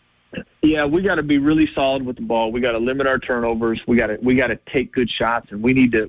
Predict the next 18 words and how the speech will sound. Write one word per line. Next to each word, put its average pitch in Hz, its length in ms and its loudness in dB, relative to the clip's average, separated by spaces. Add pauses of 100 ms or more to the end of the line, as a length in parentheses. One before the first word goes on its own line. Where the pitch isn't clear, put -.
we 135 140 2
need 147 140 4
to 117 40 0
make 113 300 -2
them 104 200 -2
guard. 92 380 -6 (460)
You 110 100 4
know, 104 100 2
we, 117 220 4
we 120 160 2
do 127 220 4
need 123 160 4
to 117 80 0
make 117 160 2
it 113 80 2
a - 20 -2
possession 113 560 -4
game. 107 460 0